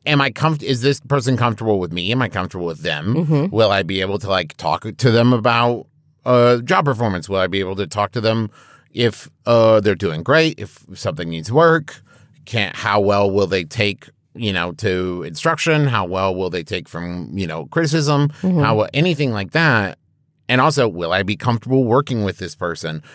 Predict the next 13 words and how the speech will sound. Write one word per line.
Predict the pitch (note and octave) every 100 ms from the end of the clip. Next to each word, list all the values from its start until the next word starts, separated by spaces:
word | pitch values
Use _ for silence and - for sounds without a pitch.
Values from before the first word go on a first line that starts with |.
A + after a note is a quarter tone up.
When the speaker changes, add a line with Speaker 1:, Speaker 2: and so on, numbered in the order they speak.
| -
Speaker 1:
Will | - F#2+ A2+
employees | A2+ G2+ C#3 D3 A#2+
be | G2+
comfortable | E2+ F#2+ F2+ F#2 F2+
working? | F2 E2 E2
Will | E2 F2+ F#2 F#2+
customers | D#2 D3+ D3 B2 G#2+
be | G2 F2+
comfortable | F#2 F2 - F2 E2+
working | F2 E2+ E2
with | D#2
this | D2+
person? | - D#2 C#2 A#1